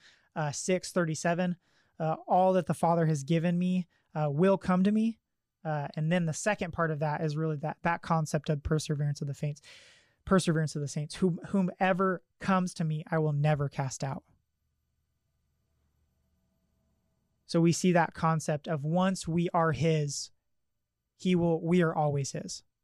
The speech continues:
He will never cast us out. We also see that in John six thirty-nine, "And this is the will of him who sent me, that I should lose nothing that all the Father has given me, but raise it up on the last day." So no one who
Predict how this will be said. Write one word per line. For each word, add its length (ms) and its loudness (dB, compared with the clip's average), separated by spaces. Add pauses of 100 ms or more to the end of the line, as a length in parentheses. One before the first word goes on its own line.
(260)
He 140 2
will 140 2
never 280 -2
cast 300 -8
us 160 -8
out. 100 -6
We 120 4
also 200 2
see 240 -2
that 200 -2
in 180 -2
John 240 -2
six 300 -8
thirty-nine, 480 -2
"And 100 0
this 160 0
is 80 -2
the 100 0
will 160 2
of 100 -6
him 140 -2
who 80 -2
sent 280 -4
me, 180 -4 (240)
that 100 -2
I 100 2
should 220 -4
lose 540 2
nothing 680 0 (280)
that 160 -6
all 240 4
the 140 -2
Father 380 -2
has 260 -4 (180)
given 300 0
me, 200 -2 (200)
but 120 0
raise 380 2
it 220 -2
up 260 2
on 160 0
the 80 -2
last 320 -4
day." 240 -6 (720)
So 160 0
no 300 4
one 440 -2 (200)
who 420 0